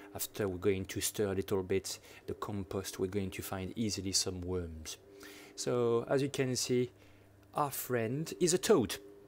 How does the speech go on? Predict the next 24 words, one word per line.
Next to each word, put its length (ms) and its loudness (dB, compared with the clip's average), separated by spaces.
Okay, 340 -2
it's 220 0
not 260 0
a 60 -4
froglet. 1040 0
I 60 -4
thought 200 2
it 60 4
was 180 2
a 40 -6
froglet, 440 2
but 80 -4
it 80 2
was 200 4
dark 400 2
yesterday, 260 0
but 140 -4
that's 160 -2
a 40 -12
toad. 340 -4
Okay. 360 0
Uh, 380 10
good 140 8
health. 480 4